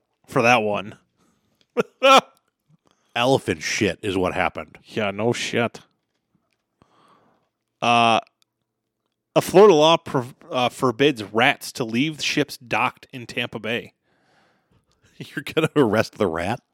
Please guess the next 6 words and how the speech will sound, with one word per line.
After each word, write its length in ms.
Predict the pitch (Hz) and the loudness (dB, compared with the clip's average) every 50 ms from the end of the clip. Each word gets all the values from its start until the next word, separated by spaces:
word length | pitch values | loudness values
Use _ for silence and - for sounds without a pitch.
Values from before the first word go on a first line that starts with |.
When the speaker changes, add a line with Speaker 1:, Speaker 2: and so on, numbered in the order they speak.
| _ _ _ - | _ _ _ 2
Speaker 1:
Right. 280 | 143 139 127 104 85 _ _ - | 4 4 4 2 -2 _ _ -20
Speaker 2:
That's 200 | - 113 104 - | -18 -18 -18 -14
great. 340 | - 98 104 110 110 95 - _ _ _ _ _ _ - | -12 -10 -8 -8 -8 -10 -12 _ _ _ _ _ _ -2
Speaker 1:
Yeah. 280 | 120 127 131 107 90 - _ _ _ _ _ _ _ _ _ _ _ _ _ _ _ _ _ _ _ | 0 2 2 0 0 -6 _ _ _ _ _ _ _ _ _ _ _ _ _ _ _ _ _ _ _
Speaker 2:
Oh, 220 | - - 117 107 107 | -16 -10 -8 -6 -6
actually, 400 | 104 98 98 - 107 90 - | -4 -4 -4 -4 -4 -4 -6